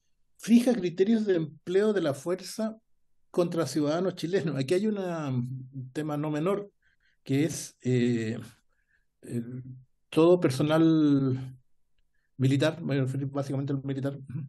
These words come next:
eh, hace un juramento para defender a los ciudadanos chilenos, no para aplicarles la fuerza.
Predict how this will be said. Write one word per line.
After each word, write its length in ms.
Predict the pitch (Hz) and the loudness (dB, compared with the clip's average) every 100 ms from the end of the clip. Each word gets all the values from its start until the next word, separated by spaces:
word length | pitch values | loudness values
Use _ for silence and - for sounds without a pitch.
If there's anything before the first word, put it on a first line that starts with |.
| - _ _ _ _ _ _ _ - | -16 _ _ _ _ _ _ _ -6
eh, 200 | 123 123 | -4 -2
hace 200 | 139 143 | -4 -2
un 60 | 175 | -2
juramento 520 | 165 156 170 175 185 | 0 0 -2 -2 -4
para 220 | - 139 | -2 -2
defender 400 | 131 127 135 180 | 0 0 -2 0
a 40 | 233 | -2
los 140 | 214 | -2
ciudadanos 280 | 196 196 208 | -4 -4 -6
chilenos, 340 | 233 196 - _ _ _ _ _ _ _ _ _ | -6 -8 -8 _ _ _ _ _ _ _ _ _
no 180 | 123 156 | 0 2
para 140 | 175 | 4
aplicarles 360 | 165 156 165 165 | 2 0 -2 -2
la 80 | 175 | -4
fuerza. 280 | - - | -8 -12